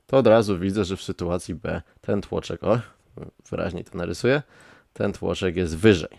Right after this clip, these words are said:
No, prawda, tu się troszkę podniosło, objętość się zwiększyła. Jasne, to taka obserwacja na początku. I teraz co? Yy, co się dzieje w tych punktach? Okreś-, o-, okazuje się, że w tych punktach oprócz ciśnienia oraz,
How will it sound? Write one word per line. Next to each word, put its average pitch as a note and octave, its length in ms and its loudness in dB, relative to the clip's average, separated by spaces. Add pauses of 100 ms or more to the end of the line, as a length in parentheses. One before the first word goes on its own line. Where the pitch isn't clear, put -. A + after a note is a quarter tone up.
No, - 140 -10
prawda, E2 300 -8
tu - 140 -16
się E2+ 120 -12
troszkę - 320 -14
podniosło, B2 580 -2
objętość F2+ 500 0
się F2 80 -2
zwiększyła. - 520 -12 (800)
Jasne, - 260 -2
to D3 100 10
taka C3+ 260 6
obserwacja G2+ 600 4
na F2+ 120 -4
początku. - 400 -12
I C#3+ 40 -2
teraz F#3+ 240 6
co? D#2+ 220 2 (760)
Yy, G#2 480 6 (100)
co G3 120 2
się A3+ 160 2
dzieje F3+ 220 6
w - 60 -12
tych C#3 160 -8
punktach? F#2+ 380 -2
Okreś-, C3+ 420 0
o-, - 200 0
okazuje F#3 420 2
się, F#3+ 140 2
że D#3+ 100 2
w C#3 60 -4
tych B3 160 -2
punktach D#3 480 2
oprócz C3 300 2
ciśnienia B2+ 640 2 (600)
oraz, A#2+ 460 8